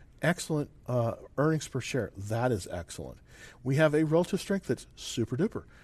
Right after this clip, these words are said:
ninety-nine. That's the best as it gets. We have a relative strength line that is pointed up. <laughs> That's pro-, cocked and ready to go. We have increasing fund ownership. Now, the funds aren't terrifically huge. I mean, we, but we, we're up thirty percent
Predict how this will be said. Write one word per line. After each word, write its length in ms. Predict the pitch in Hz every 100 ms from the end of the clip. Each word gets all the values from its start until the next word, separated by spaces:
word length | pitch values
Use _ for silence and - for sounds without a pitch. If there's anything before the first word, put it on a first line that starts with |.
| - -
ninety-nine. 500 | 113 127 135 175 101
That's 160 | 135
the 60 | -
best 260 | 127 110 143
as 60 |
it 40 | 180
gets. 200 | 139 - - -
We 120 | 202 196
have 180 | 196
a 60 | 180
relative 280 | 160 160 165
strength 260 | - 180
line 180 | 165 151
that 160 | 156 147
is 160 | 160
pointed 400 | - 175 165 170 -
up. 300 | - 320 - - - - -
<laughs> 80 | 90 - - - - - -
That's 220 | 151 160 -
pro-, 340 | - 151 151
cocked 440 | - 151 147 -
and 100 | 120
ready 200 | 117 123
to 100 | 113
go. 280 | 107 101 78 - - - -
We 200 | 190 269
have 320 | 233 226 220
increasing 420 | 180 180 202 -
fund 260 | 185 180 175
ownership. 380 | 180 202 101 113
Now, 220 | 139 120 - - - - -
the 100 | -
funds 420 | - 190 262 202 -
aren't 300 | 151 151 -
terrifically 600 | - 135 233 123 110 98
huge. 440 | - 320 170 147
I 60 | 135
mean, 260 | 131 123
we, 100 | 127
but 220 | 127 139
we, 200 | 127 120 -
we're 240 | 143 143
up 320 | 143 233 - -
thirty 420 | - 180 233 226
percent 600 | - 160 - 294 165